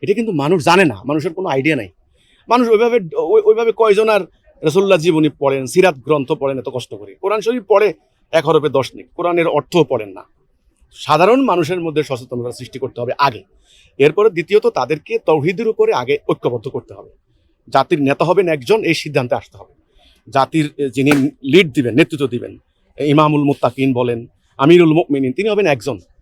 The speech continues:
যেটা আল্লাহ কোরআনে বলেছেন, "আতিউল্লাহ, আতিউর রাসূল, আউলিল আমরি মিনকুম", তোমাদের মধ্যে যিনি আমির, তাহলে একজন। কান কাটা কিতো দাস হলেও তার কথা শুনতে হবে।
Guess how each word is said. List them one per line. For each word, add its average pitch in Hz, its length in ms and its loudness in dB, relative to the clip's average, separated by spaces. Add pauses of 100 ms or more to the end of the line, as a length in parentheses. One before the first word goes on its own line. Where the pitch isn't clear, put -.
(160)
যেটা 156 140 0
আল্লাহ 180 180 4
কোরআনে 151 260 0
বলেছেন, 139 320 -4
"আতিউল্লাহ, 139 400 -2
আতিউর 131 220 -8
রাসূল, 135 280 -8
আউলিল 127 340 -4
আমরি 127 220 -6
মিনকুম", 120 320 -8 (360)
তোমাদের 170 280 2
মধ্যে 156 200 0
যিনি 139 160 -2
আমির, 120 260 -8
তাহলে 254 200 -2
একজন। 208 300 -4 (520)
কান 196 180 2
কাটা 190 200 2
কিতো 180 200 -4
দাস 165 200 0
হলেও 170 160 0
তার 175 160 -2
কথা 127 180 -10
শুনতে 117 240 -12
হবে। 92 180 -20